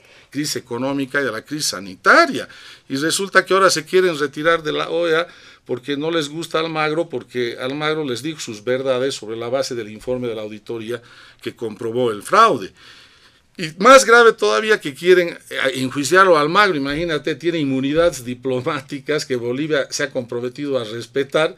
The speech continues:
y quieren violar las convenciones de Ginebra sobre relaciones diplomáticas. Termino rápidamente señalando el editorial del Washington Post,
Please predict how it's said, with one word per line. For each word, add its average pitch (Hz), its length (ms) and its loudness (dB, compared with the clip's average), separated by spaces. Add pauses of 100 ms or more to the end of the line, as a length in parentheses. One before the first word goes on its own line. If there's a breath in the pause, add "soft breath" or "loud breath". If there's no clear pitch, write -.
(340 soft breath)
y 127 120 -10
quieren 160 360 2
violar 147 320 2
las 139 160 2
convenciones 123 600 -6
de 113 140 -6
Ginebra 131 380 2
sobre 113 240 -4
relaciones 113 500 -4
diplomáticas. 107 540 -10
Termino 196 400 0
rápidamente 151 840 -2 (580 loud breath)
señalando 175 640 0
el 151 100 0
editorial 135 480 -2
del 123 140 -2
Washington 117 600 -2
Post, - 360 -2